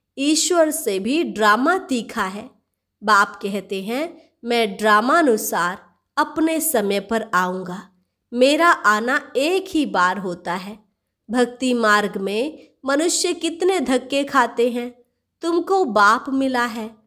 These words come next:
बाप से चपटी में वर्षा लेना है। वर्षा मिल गया,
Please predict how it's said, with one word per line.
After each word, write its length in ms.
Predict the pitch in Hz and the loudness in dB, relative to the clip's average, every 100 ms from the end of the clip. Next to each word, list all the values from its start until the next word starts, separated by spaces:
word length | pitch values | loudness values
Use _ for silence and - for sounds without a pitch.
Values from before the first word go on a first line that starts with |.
| _ _ - | _ _ -6
बाप 340 | 214 233 262 269 | 4 6 6 2
से 260 | - 359 | -8 -8
चपटी 540 | - 349 339 - 403 381 | -6 -6 -6 0 2 4
में 140 | 359 | 0
वर्षा 440 | 208 202 202 226 | -2 -4 -2 -2
लेना 300 | 190 185 180 | 0 -2 -4
है। 280 | 165 185 208 _ _ _ _ _ - | -6 -10 -16 _ _ _ _ _ -2
वर्षा 520 | 220 247 254 359 349 | 2 2 2 4 4
मिल 240 | 330 311 | 4 0
गया, 500 | 277 277 294 359 - | 0 0 2 0 -6